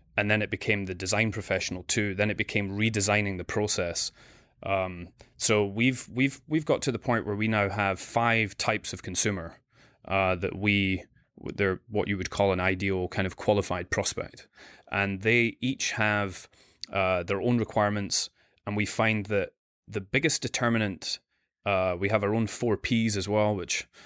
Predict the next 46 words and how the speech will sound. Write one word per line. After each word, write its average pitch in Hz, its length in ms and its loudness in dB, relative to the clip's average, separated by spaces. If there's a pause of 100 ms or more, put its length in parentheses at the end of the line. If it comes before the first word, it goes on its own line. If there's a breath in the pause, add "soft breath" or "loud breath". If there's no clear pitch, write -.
(180 loud breath)
uh, 90 440 2 (560)
we, 101 360 0
we 104 160 0
found 110 300 2
that - 160 -4
the, 98 120 -2 (140)
there's 104 160 -2
a 98 40 -2
kind 135 200 0
of 95 120 -6
quadrant, 113 640 -2 (460 soft breath)
and 101 140 -4
it's 80 120 -2
very 143 160 4
much 143 200 0
to 120 100 2
do 117 100 2
with 104 140 0
flexibility 110 880 0
of 92 100 -2
scope - 440 0
of 113 100 -4
work 131 340 -4
and 107 140 -6
flexibility 101 720 -2
with 90 180 -10
budget. 90 360 -8 (400 soft breath)
So - 120 -6
sometimes 139 320 2
you'll 135 100 2
have 127 100 2
a 117 60 -2
consumer 113 420 0
who's 101 260 -4 (360 soft breath)
got 107 120 2
a 113 40 2
very 117 240 4
inflexible 104 600 -2
budget 90 400 -8
and 107 100 -4
a 101 40 -2
very 107 240 4
inflexible 98 480 -2
scope - 280 -4
of 87 60 -6
work. 95 300 -8